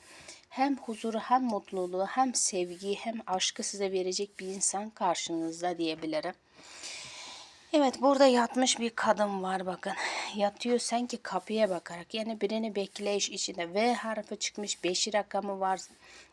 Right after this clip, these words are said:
Adında, soyadında V harfi olan bir insan da size karşı duyguları var ama bunu dile getiremeyen biri çıkmış arkadaşlar. Sanki bunun hayatında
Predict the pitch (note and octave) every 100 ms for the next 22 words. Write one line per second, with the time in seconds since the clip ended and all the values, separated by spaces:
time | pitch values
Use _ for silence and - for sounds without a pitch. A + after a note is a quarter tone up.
0 | - G3 A3+ A#3+ A#3+ - A#3 A#3 A#3 G#3+
1 | G3+ A#3+ A3 G#3+ G#3 A3+ A3 A3 G#3 G#3+
2 | A3 - A#3+ B3 - G#3 A3 - G3+ G#3
3 | A3 G3+ G3 G3 F#3+ F#3 G#3 G3+ F3 D3+
4 | F#3+ C4 G3+ G3 F3+ - - - - -
5 | G#3 G#3+ F#3+ - F#3+ F#3 F#3 F#3+ F#3 E3+
6 | E3 - - D#3+ - E3 - E3 - F#3+
7 | - D4+ D4 A3 B3 C4+ A3+ G#3 A#3 A3+
8 | A3+ G#3+ G3+